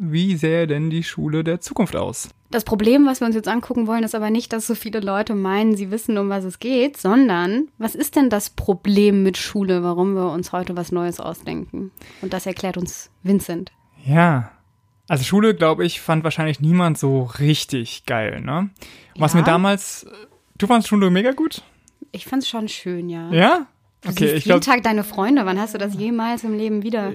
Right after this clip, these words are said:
Speaker 1: Ja, aber ich glaub, da bist du in einer Minderheit, weil was mir damals aufgefallen ist, dass irgendwie ich es ganz schön absurd fand, ja, dass die Menschen verbringen bis zu dreizehn Jahre in einer Institution und jeden,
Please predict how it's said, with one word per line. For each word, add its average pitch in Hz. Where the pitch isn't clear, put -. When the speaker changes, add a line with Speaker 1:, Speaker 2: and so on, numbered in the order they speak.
Speaker 1:
Ja, 165
aber 180
ich 175
glaub, 180
da 180
bist 175
du 175
in 170
einer 165
Minderheit, 139
weil 143
was 151
mir 190
damals 165
aufgefallen 185
ist, 196
dass 151
irgendwie 160
ich -
es -
ganz 156
schön 175
absurd 147
fand, 120
ja, 143
dass 151
die 151
Menschen -
verbringen 160
bis 170
zu -
dreizehn 160
Jahre 185
in 156
einer 151
Institution 156
und 143
jeden, 165